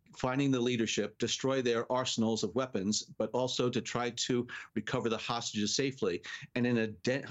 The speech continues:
densely populated urban environment where, as Jeremy mentioned, Hamas is planning, and I'm sure anticipates that Israel force is gonna go in there, this is going to be a very, very challenging, difficult, and bloody battle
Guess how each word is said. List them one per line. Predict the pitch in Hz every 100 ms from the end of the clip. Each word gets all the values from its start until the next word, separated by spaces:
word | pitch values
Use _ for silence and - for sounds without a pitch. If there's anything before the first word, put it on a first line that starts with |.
| 143
densely | 139 139 151
populated | 135 - 127 123 110 110 110
urban | 123 117
environment | 117 101 110 123 117 98 90
where, | 113 107
as | 95
Jeremy | - 120 120
mentioned, | 110 131 - 101 104 - - - -
Hamas | 110 123 131 120 131
is | 120 110
planning, | - 135 156 135 101 113
and | 113
I'm | 110 117
sure | 110 131 117
anticipates | 110 160 127 - 113 -
that | 113 107 -
Israel | 117 104 113 107
force | 107 123 113
is |
gonna | - 107
go | 104
in | 131 127
there, | 92 98 - - -
this | 131
is | 135
going | 120 127
to | 120
be | 117 117 -
a | 101 95 95
very, | 120 131 127
very | 110 110 110 -
challenging, | - 127 127 120 120 107
difficult, | 117 117 117 110 104
and | 101 98
bloody | 113 107
battle | 92 113 98 92